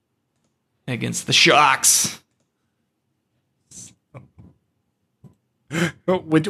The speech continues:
Speaker 2: Wichita State? <laughs> Is that?
Speaker 1: I did, I did the Long Island accent, or at least I tried to.
Speaker 2: Ah,
Speaker 1: The
Speaker 2: that's
Speaker 1: Sharks. Maybe that's more Boston. I don't know.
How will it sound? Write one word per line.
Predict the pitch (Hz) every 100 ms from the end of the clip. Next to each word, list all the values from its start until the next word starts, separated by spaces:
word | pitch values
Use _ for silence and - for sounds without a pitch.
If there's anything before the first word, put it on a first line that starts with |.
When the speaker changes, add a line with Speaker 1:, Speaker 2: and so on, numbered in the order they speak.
| -
Speaker 2:
Wichita | 131 - 165 190 185
State? | - 160 240 285 _
<laughs> | -
Is | 139 - 156 - - - -
that? | 190 175 190 - 151 _ _ _ _ _ _ _ _ _ _
Speaker 1:
I | 120 135
did, | 143 160 156 -
I | 143
did | 143 175 165
the | 185
Long | 180 185 180
Island | 185 196 196 185
accent, | 240 - - - -
or | 123
at | 127
least | 131 -
I | 120
tried | - 135 139 139
to. | 143
Speaker 2:
Ah, | 131 123 -
Speaker 1:
The | 165
Speaker 2:
that's | -
Speaker 1:
Sharks. | 208 190 175 - - - 160
Maybe | 151 165
that's | 165 139
more | 143 123
Boston. | 123 117 120 - 110 123
I |
don't | - 104
know. | 98